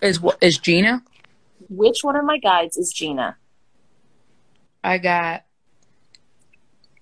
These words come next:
Speaker 1: different answers. I got the strong one, the slimy one,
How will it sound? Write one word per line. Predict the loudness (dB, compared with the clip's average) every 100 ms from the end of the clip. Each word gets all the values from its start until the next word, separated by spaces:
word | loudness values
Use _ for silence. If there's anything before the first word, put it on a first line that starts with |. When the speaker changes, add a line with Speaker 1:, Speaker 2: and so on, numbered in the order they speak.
| _ _ _ -8 -4
Speaker 1:
different | -4 -4 -4
answers. | -2 -2 -4 -4 -4 -6 -14 _ _ _ _ _ -10 -4
I | -2
got | -2 -2
the | -6
strong | -4 -2 0 0 0
one, | 0 2 2 0
the | -4
slimy | -8 -4 -2 0 0
one, | 0 0 2 2